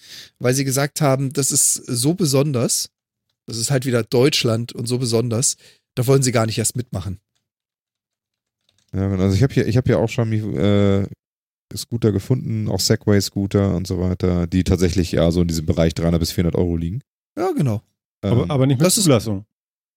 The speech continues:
Speaker 2: aber
Speaker 1: Nee.
Speaker 2: z-, es steht zumindest nicht dabei. Ich vermute also nein, denn ich
Speaker 3: Ja,
Speaker 2: denke,
Speaker 3: ja,
Speaker 2: das
Speaker 3: genau.
Speaker 2: würden sie groß
Speaker 3: Genau,
Speaker 2: irgendwo
Speaker 3: die,
Speaker 2: draufschreiben.
Speaker 3: diese
Speaker 1: Nee,
Speaker 3: vier
Speaker 1: nee.
Speaker 3: On-, äh, vierhundert Euro Dinger, die haben eben keine Zulassung, die fahren dreißig.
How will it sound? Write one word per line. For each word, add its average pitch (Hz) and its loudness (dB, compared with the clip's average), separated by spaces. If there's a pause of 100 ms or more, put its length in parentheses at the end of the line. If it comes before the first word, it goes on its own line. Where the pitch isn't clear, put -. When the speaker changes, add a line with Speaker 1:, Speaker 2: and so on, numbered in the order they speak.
Speaker 2:
aber 104 0
Speaker 1:
Nee. 170 2
Speaker 2:
z-, 98 -2
es 104 -2
steht 127 -2
zumindest 120 -2
nicht 120 -2
dabei. 113 0
Ich 123 -2
vermute 135 -2
also 110 0
nein, 95 0
denn 95 -4
ich 90 -6
Speaker 3:
Ja, 120 0
Speaker 2:
denke, 117 0
Speaker 3:
ja, - -2
Speaker 2:
das 120 0
Speaker 3:
genau. 117 2
Speaker 2:
würden 104 2
sie 104 -2
groß 113 4
Speaker 3:
Genau, 117 2
Speaker 2:
irgendwo - 2
Speaker 3:
die, - 2
Speaker 2:
draufschreiben. 107 0
Speaker 3:
diese 151 0
Speaker 1:
Nee, 110 -4
Speaker 3:
vier 160 2
Speaker 1:
nee. - -2
Speaker 3:
On-, 170 -2
äh, 135 2
vierhundert 151 -2
Euro 170 0
Dinger, 160 -2
die 131 -4
haben 139 0
eben 131 -2
keine 180 0
Zulassung, 165 0
die 123 -4
fahren 120 -2
dreißig. 190 -2